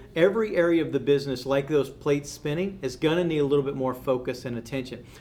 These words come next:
So as a leader, I've gotta be able to step back, look back holistically at it, and see where I need to insert my leadership and where I might need to alter my leadership, a little bit different piece. And again,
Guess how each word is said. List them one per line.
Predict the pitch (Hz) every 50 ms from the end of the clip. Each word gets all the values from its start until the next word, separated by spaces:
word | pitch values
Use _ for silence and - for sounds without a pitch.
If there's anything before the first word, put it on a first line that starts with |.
| -
So | - - 151
as | 143 135 113
a | 139
leader, | 131 131 139 165 190 196 160 156 139 131
I've | 135 135 151 165 151 -
gotta | 165 147 139
be | - 135 131
able | 131 123 123
to | 120 120 120 120
step | - - - - 160 151 147 -
back, | - 143 135 131 127
look | - 127 131 143 143 139
back | - 143 127 131 -
holistically | 135 123 143 131 120 123 143 143 - - 165 156 156 147 151 143 139 135
at | 139 143 139
it, | 139 135 139 - - - - -
and | - 131 127 123
see | - - - 165 156 143 135
where | 120 120 120 131 135 143 147 160 175 180 185 185 180
I | 135 135 135 135
need | 139 135 135 139 139 135 139
to | - 143 127
insert | 117 117 120 - - 147 147 151 -
my | 143 127 123
leadership | 120 120 127 139 156 147 - - 175 180 175 175 - - - - -
and | 120 120
where | 127 143 147
I | 147 139
might | 139 139 127 127 139
need | 139 131 131 120
to | 123 -
alter | - 123 127 127 123 123 147
my | 135 123 117 117
leadership, | 113 117 120 120 120 113 - - 127 113 - - - - - - -
a | - 131
little | 127 131 151 151 139
bit | 135 135 131 123
different | 131 127 123 - 123 120 -
piece. | - - 135 123 117 113 - - - - - - - - - -
And | 160 160 160
again, | 156 160 165 147 147 143 143 143